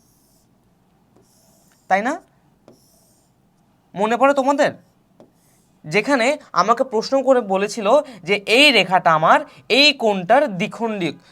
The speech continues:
সে সমদ্বিখণ্ডক, সেটা প্রমাণ করো। মনে পড়ে? তো সেখানে আমরা স্পর্শক ইউজ করেছিলাম। আমরা কি ইউজ করেছিলাম ভাইয়া? আমরা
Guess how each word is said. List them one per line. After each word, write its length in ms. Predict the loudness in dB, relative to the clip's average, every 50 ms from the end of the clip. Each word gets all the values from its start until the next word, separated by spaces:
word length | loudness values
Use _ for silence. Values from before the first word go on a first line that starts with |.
| _ _ -10
সে 80 | -8 -8 -8 -8 -10 -12 -6
সমদ্বিখণ্ডক, 680 | -6 -4 -2 -2 -2 -4 -4 -8 -6 -6 -6 -4 -4 -6 -4 -4
সেটা 160 | 0 0 0 0 0
প্রমাণ 220 | -2 0 0 -2 -2 -4
করো। 160 | -4 -4 -4 -6 -10 _ _ _ _ _
মনে 200 | -8 -6 -6 -4 -2 0
পড়ে? 160 | 2 2 0 0 -4 -10 -20 -14 _
তো 60 | -8 -8 -6
সেখানে 320 | -6 -4 -4 -2 -2 0 -2 -2 -4 -8 -10 -14 _ -2 -2
আমরা 140 | 0 0 -4 -6 -8
স্পর্শক 440 | -6 -2 0 0 0 -2 -4 -8 -8 -8 -8
ইউজ 160 | -10 -10 -10 -8 -8
করেছিলাম। 300 | -8 -8 -6 -6 -6 -6
আমরা 120 | -4 -6 -8 -10
কি 60 | -10 -12
ইউজ 120 | -12 -12 -6 -4
করেছিলাম 300 | -4 -4 -4 -4 -6 -4 -4
ভাইয়া? 160 | -2 -4 -4 -4 -8 -14 _ -14 _ -8
আমরা 140 | -6 -6